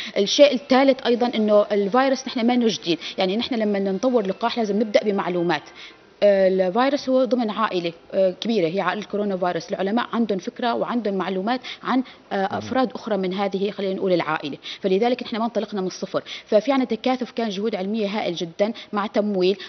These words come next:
Speaker 1: مع توفر المصانع القادرة على أن تطور هذه اللقاحات بشكل، آه، أو تنتج اللقاحات بشكل سريع. فالسرعة لا تعني أنه، آه، عدم، آه، أمان اللقاح، لكن كما ذكرت، آه، في، صحيح، في تكثيف، آه، حملات، آه،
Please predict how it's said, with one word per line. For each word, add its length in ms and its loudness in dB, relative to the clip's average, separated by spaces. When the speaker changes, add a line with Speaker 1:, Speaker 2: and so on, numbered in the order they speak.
Speaker 1:
مع 140 2
توفر 400 0
المصانع 640 0
القادرة 500 0
على 200 -2
أن 100 -4
تطور 400 -2
هذه 220 -2
اللقاحات 500 -8
بشكل، 380 -6
آه، 40 -8
أو 260 0
تنتج 320 2
اللقاحات 480 -6
بشكل 280 -6
سريع. 300 -6
فالسرعة 800 0
لا 100 4
تعني 440 0
أنه، 200 0
آه، 340 -2
عدم، 280 0
آه، 240 -2
أمان 300 -2
اللقاح، 480 -6
لكن 220 0
كما 260 2
ذكرت، 380 0
آه، 260 -2
في، 320 2
صحيح، 400 -6
في 140 -4
تكثيف، 360 -6
آه، 200 -6
حملات، 520 -2
آه، 220 -6